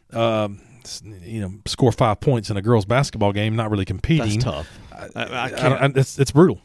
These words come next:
Speaker 2: Yeah, it's awful. It's just so
Speaker 1: <laughs> I mean, it's
Speaker 2: awful.
Speaker 1: just absolutely brutal. I don't know how you do that. I, I truly do not know how you score fifty-something to five.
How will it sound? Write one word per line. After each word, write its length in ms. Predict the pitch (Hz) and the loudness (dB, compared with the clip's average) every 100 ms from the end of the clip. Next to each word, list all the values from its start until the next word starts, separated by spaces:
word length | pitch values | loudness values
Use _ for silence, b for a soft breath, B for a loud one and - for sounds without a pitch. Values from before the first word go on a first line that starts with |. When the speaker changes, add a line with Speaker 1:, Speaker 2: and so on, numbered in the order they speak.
| _ - | _ -6
Speaker 2:
Yeah, 220 | 110 95 | -2 -2
it's 100 | - | -4
awful. 240 | 85 - - 294 | -2 0 2 2
It's 180 | - | 0
just 120 | 127 - | -4 -2
so 100 | 247 | 0
Speaker 1:
<laughs> 0 | |
I 60 | |
mean, 120 | - 269 | 4 4
it's 160 | 240 226 | 4 2
Speaker 2:
awful. 100 | 208 | 2
Speaker 1:
just 140 | - | 2
absolutely 440 | - - 202 214 214 | 0 0 -4 0 -2
brutal. 320 | 208 208 - B B | 2 0 0 B B
I 80 | 143 | 6
don't 140 | 175 | 8
know 100 | 175 | 8
how 80 | 170 | 8
you 120 | 151 | 10
do 140 | 160 147 | 10 10
that. 220 | 104 123 | 6 4
I, 220 | 131 127 | 4 2
I 20 | |
truly 380 | 120 - 151 147 | 2 6 8 8
do 120 | 139 | 4
not 160 | 139 131 | 2 0
know 100 | 127 | 0
how 80 | 127 | 2
you 100 | 123 | 2
score 260 | - 123 | 4 4
fifty-something 800 | 110 143 135 139 - 135 131 117 | 4 2 2 0 0 -2 0 -2
to 60 | 107 | 0
five. 420 | 120 120 113 98 | 2 4 4 0